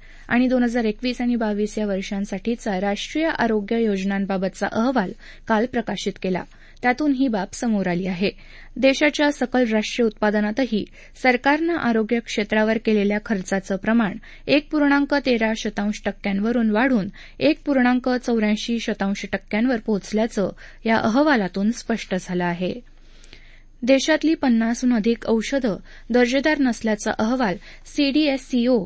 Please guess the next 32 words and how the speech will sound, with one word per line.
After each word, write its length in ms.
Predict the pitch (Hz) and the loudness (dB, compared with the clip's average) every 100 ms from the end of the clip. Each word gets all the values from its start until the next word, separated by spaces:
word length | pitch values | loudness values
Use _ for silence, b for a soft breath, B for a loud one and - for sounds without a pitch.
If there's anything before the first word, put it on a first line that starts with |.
| - | -2
अर्थात 360 | 226 214 247 233 - | -4 0 0 0 0
केंद्रीय 400 | 240 226 240 320 - | 0 2 4 2 2
औषध 440 | 247 220 262 247 | -2 -2 0 2
नियामक 440 | 233 214 202 220 | 2 2 0 -2
संस्थेनं 520 | - 202 196 - 190 175 | -4 -4 -4 -4 -2 -2
दिला 200 | 180 175 | 0 0
आहे. 260 | 175 185 b b b b | -2 -4 b b b b
त्यात 140 | 240 233 - | -2 -2 0
पॅरासिटामॉल, 760 | 220 220 269 269 269 226 185 - B - | 0 0 0 2 4 4 2 -4 B 0
व्हिटॅमिन 460 | 254 262 269 285 269 | 0 4 4 6 4
बी, 240 | 277 254 - - - | 4 0 -6 -8 2
कॅल्शियम 520 | 233 233 - 285 202 - | 4 4 2 0 0 -2
आणि 200 | 214 220 | 0 2
व्हिटॅमिन 520 | 226 226 247 262 269 240 | 0 0 2 2 4 4
डी 180 | 254 254 | 2 0
थ्री 160 | 254 254 | -2 -2
प्रकारातल्या 600 | 220 208 202 190 214 226 | -2 -2 -2 -2 0 0
औषधांचा 680 | 214 208 254 262 196 - 190 | 0 -2 0 0 0 -2 -4
समावेश 540 | - 240 190 175 170 | -2 -2 0 -2 -4
आहे. 220 | 180 190 185 B B B B - | -4 -4 -4 B B B B 0
यामुळे 460 | 226 247 294 240 202 | 4 6 4 2 2
या 140 | 220 | 2
औषधांच्या 640 | 214 208 262 294 277 294 285 | 2 0 0 2 0 0 -2
सुरक्षेविषयी 840 | - 240 208 - 214 220 - 202 190 B B - | -2 -2 -2 -2 0 0 -2 -4 -4 B B -2
काळजी 340 | 240 214 240 | 2 2 2
निर्माण 360 | 320 233 196 180 | 2 2 0 -2
झाली 240 | 185 190 185 | -2 -2 -2
आहे. 260 | 190 185 - b b b | -2 -4 -6 b b b
विविध 280 | 254 254 247 | 0 2 2
कंपन्यांनी 600 | 240 233 220 254 294 254 | 2 2 2 4 6 6
ही 180 | 220 226 | 4 4
औषधं 400 | 208 - 220 | 2 0 -2